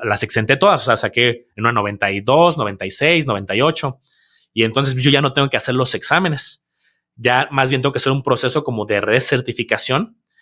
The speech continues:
Y te quiero preguntar algo, Mar, que, que yo luego sí, pues lo, lo, lo, lo, ya lo he dicho en otros episodios, pero esto me parece interesante. ¿Qué requisitos te piden desde las bases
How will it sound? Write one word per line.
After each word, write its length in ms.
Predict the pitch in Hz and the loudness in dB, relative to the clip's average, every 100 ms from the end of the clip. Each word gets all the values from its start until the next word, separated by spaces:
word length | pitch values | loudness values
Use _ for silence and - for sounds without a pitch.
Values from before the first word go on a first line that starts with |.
| _ - _ _ - _ | _ -20 _ _ -20 _
Y 580 | 165 151 156 160 165 - _ _ _ - | 0 4 6 6 2 -4 _ _ _ -4
te 140 | 143 | 2
quiero 180 | 208 214 | 2 4
preguntar 380 | 196 156 151 160 | 2 2 4 4
algo, 260 | 160 160 | 2 0
Mar, 360 | 160 185 - - | 2 2 0 -4
que, 260 | 123 117 | -2 -2
que 160 | - - | -4 -6
yo 160 | 139 143 | 2 4
luego 200 | 139 147 | 4 2
sí, 680 | - 143 147 143 135 127 127 | 0 0 2 2 2 0 -4
pues 120 | 113 | -2
lo, 220 | 127 120 | 2 2
lo, 220 | 131 127 | 2 0
lo, 180 | 135 139 151 | 2 0 2
lo, 160 | 151 | 2
ya 140 | 170 196 | 2 2
lo 80 | |
he 40 | 185 | 2
dicho 220 | 165 156 | 2 0
en 20 | |
otros 240 | 147 147 - | 0 0 -2
episodios, 380 | - 123 147 | -2 2 4
pero 140 | - 113 | 4 2
esto 260 | - - - - - | 2 0 0 -6 -4
me 80 | 110 | -2
parece 300 | 107 117 127 | 0 0 -2
interesante. 560 | 107 98 104 95 87 - - _ _ - - - - | -2 -2 -2 -4 -6 -12 -16 _ _ -20 -20 -20 -8
¿Qué 120 | - 214 | 0 2
requisitos 540 | 247 220 202 185 185 | 2 0 0 0 2
te 100 | 170 | 0
piden 440 | - 185 165 135 | 2 2 4 2
desde 200 | 120 117 | 0 0
las 240 | 117 117 117 | 2 0 2
bases 600 | 139 151 107 - - | 2 2 -2 -4 -6